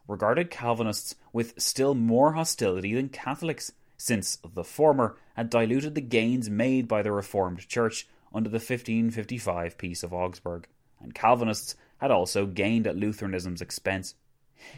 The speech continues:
Indeed, as we have seen, it was this very division within Protestantism that recommended the old Catholic faith to disillusioned nobles, princes, and citizens of the empire. Before we go any further,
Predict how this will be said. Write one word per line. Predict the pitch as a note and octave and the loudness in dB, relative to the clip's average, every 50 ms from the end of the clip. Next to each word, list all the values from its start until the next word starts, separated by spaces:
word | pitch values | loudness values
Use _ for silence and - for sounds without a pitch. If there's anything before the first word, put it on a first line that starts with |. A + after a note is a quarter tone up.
| - - | -12 -4
Indeed, | - A#2 A#2 A#2+ A#2 A#2+ A#2 | -2 0 2 2 2 4 4
as | A2+ G#2 F#2 | 2 2 2
we | G2+ F2+ F2+ | 0 -2 -2
have | F2+ E2+ | -2 -2
seen, | - - - C#3+ D3 C3+ A#2+ A2+ - - _ _ _ | -2 0 0 2 2 2 0 -2 -4 -10 _ _ _
it | - B2 | -2 2
was | B2 C3+ C3+ C#3+ C3+ B2 | 4 4 4 4 4 0
this | C3+ C3 - | -2 -4 -4
very | - - A2 B2 D3+ D#3+ | 0 0 2 2 2 0
division | D#3 D#3+ C#3 D3 D3 C3+ C3+ B2+ | -2 0 2 2 2 2 2 0
within | A#2 A2+ A2+ A2+ G#2 F#2+ F#2 | 0 0 0 -2 -2 -4 -4
Protestantism | - - C3 D3 D#3+ D#3 - C#3 A#2 A2+ A2+ G#2+ A2 G#2 F#2+ - - _ _ | 0 0 2 2 2 0 0 -2 -2 -2 -2 -2 -4 -4 -6 -8 -14 _ _
that | - A2 G#2+ | -2 0 0
recommended | G2 F#2+ A2 B2+ - F3 E3+ E3 E3 D#3+ D3+ D3+ C3 | 2 2 2 2 2 0 0 2 2 2 0 -2 -2
the | C3+ B2+ - - | -2 -4 -2 2
old | F#2+ A#2 A#2+ A2 G2 F#2+ F2+ - - | 4 4 4 4 2 0 -4 -8 -12
Catholic | - - - F3+ F3 - C#3+ G2+ - | -8 -4 -4 -4 -2 -2 -2 -2 -2
faith | - - - F2+ F2+ - - _ _ _ _ | -4 -4 -4 -4 -4 -6 -10 _ _ _ _
to | - G#2 | -12 -6
disillusioned | F2+ B2 B2+ - D#3 C#3 A#2 G#2+ G2+ G#2+ G#2 G2 F2+ | -4 -2 -2 0 0 0 0 0 0 -2 -4 -4 -2
nobles, | F2+ F#2+ G#2+ A#2 A2+ A2+ A2 A2+ A2+ - - - | 2 2 4 4 2 0 -2 -4 -6 -10 -16 -14
princes, | - - A2 A2 A2 - A2+ G#2+ G2+ | -6 -4 -4 -2 -2 -2 -2 -2 -2
and | F#2+ F2+ F2 | -4 -6 -2
citizens | - - A2+ A#2 A2+ - G#2 G2 F#2 - - _ _ _ _ _ | -2 0 0 0 0 -2 -4 -4 -6 -8 -14 _ _ _ _ _
of | - G2+ F#2+ F2+ F2 F2+ | -2 -2 -2 -2 -2 -6
the | F#2 F2 F2 | -6 -6 -6
empire. | F2 E2+ E2+ - F2 E2+ E2 E2 - _ _ _ _ _ _ _ _ _ _ _ _ _ _ _ _ _ _ _ _ _ _ _ - C3 | -6 -6 -8 -8 -8 -8 -8 -10 -14 _ _ _ _ _ _ _ _ _ _ _ _ _ _ _ _ _ _ _ _ _ _ _ -10 -8
Before | D#3 D#3+ - A3+ A3 | -8 -4 0 2 4
we | G#3+ G#3 | 4 4
go | E3 F3 F3+ F#3 | 4 4 4 4
any | F3+ F3 | 2 0
further, | E3 - - D#3+ D#3 D#3 D#3 D#3 D#3+ D#3+ D#3 | -2 0 4 6 6 6 6 6 4 2 0